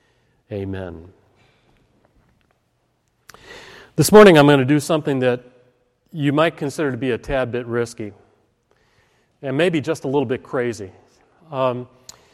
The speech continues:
so far, over these weeks that we've been together, we've been taking a journey along with God's people through the desert places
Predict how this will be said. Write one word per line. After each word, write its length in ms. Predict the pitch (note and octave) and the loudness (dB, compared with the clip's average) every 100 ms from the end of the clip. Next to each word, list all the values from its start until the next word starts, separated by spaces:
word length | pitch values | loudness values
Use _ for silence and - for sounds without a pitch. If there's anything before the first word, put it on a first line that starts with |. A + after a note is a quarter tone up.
| _ - | _ -10
so 220 | - A3 | 4 4
far, 340 | A3 G#3+ F3 F3+ | 6 6 6 4
over 200 | F3+ F3+ | -2 -4
these 220 | D#3 C#3 | -6 -6
weeks 280 | D#3+ G3 - | -4 -6 -6
that 120 | D3+ | -10
we've 140 | C#3+ C#3+ | -8 -8
been 100 | C3+ | -8
together, 320 | C3 D#3+ C#3+ | -6 -4 -4
we've 160 | C3+ | -6
been 100 | C#3 | -6
taking 380 | C3+ F3 E3 C3+ | -10 -12 -12 -14
a 40 | A#2 | -14
journey 420 | A2 E3+ E3+ B2 | -10 -8 -8 -8
along 320 | B2 C#3 C#3+ | -6 -6 -6
with 160 | B2 D3 | -10 -8
God's 440 | C#3 C3 A2+ - _ _ _ - | -8 -8 -10 -20 _ _ _ -8
people 440 | F3+ F3+ D3+ C3 | -6 -4 -4 -6
through 280 | - D#3 C3+ | -8 -10 -8
the 100 | B2+ | -8
desert 580 | A#2 A#2+ F3+ F3 C#3+ - | -10 -6 -4 -4 -8 -10
places 760 | C#3+ B2 A#2 B2 A2 G#2 - | -10 -10 -10 -16 -20 -20 -20